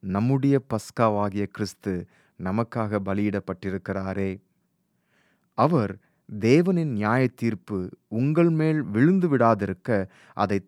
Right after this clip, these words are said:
தம்மேல் சுமந்து கொண்டார். ஆனால் பஸ்காவில் நிகழ்ந்தது போலவே இரத்தம் சிந்தப்படுவது மட்டுமின்றி அது பூசப்படவும் வேண்டும்.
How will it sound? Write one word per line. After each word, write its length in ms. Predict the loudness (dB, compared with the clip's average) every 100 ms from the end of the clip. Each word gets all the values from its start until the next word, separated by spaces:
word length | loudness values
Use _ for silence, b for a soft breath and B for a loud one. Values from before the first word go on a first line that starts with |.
| -4
தம்மேல் 360 | -2 0 0
சுமந்து 480 | -2 -4 -4 -4 -6
கொண்டார். 480 | -6 -8 -6 -10 -12 _ _ _ _ _ _ _
ஆனால் 460 | -10 -6 -2 -2 -2 -8 _ _
பஸ்காவில் 680 | -2 -2 -2 2 2 2 0
நிகழ்ந்தது 560 | -2 0 0 0 -2
போலவே 560 | -4 -6 -4 -2 -2 -2 b b -4
இரத்தம் 520 | -2 -2 _ -4 -4 -4
சிந்தப்படுவது 720 | -6 -2 -2 -2 -2 0 0
மட்டுமின்றி 880 | -2 -4 -2 0 0 -2 -4 -8 -8 b b -10
அது 240 | -8 -8 -8
பூசப்படவும் 880 | -6 -6 -6 -6 -4 -4 -4 -4 -4
வேண்டும். 420 | -6 -8 -10